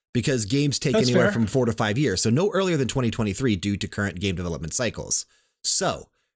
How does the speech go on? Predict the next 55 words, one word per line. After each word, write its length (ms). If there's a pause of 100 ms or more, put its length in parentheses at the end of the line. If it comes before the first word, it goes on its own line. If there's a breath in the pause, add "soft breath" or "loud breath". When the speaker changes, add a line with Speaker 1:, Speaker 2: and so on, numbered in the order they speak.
Speaker 1:
does 140
this 200
now 180
mean 500
that 220
Metroid 300
Prime 180
four 380
will 180
be 160
a 80
launch 420
title 460 (400)
or 160
a 80
launch 380
window 360
game 540 (260)
for 80
the 100
successor 420
to 120
the 80
Nintendo 360
Switch? 460 (240)
Speaker 2:
Wow, 280
probably. 540
That's 220
Speaker 1:
Because 460
Speaker 2:
freaking 240
nuts. 520
I 100
didn't 60
even 140
Speaker 1:
Ninten-, 60
Speaker 2:
think, 240
I, 160
wow. 300
Speaker 1:
Nintendo 640
normally 540
sticks 420
to 340
the 120
five-year 440
cycle, 340
and 80
I 40
actually 180
was 100
talking 260
to 60
Sean 240
about 180
this 180
yesterday. 540